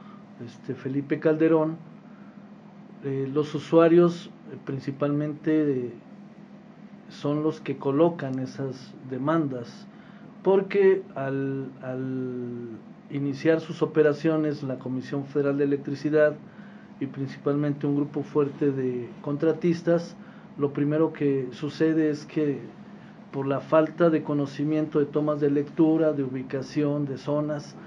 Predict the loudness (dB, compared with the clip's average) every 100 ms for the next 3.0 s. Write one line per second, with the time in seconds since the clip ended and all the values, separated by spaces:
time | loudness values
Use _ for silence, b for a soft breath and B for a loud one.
0 | B B B -6 -4 0 0 0 -2 -4
1 | -4 -4 -2 -2 -2 -2 -2 -4 0 0
2 | 0 -4 -10 -10 -10 -12 -8 -8 -8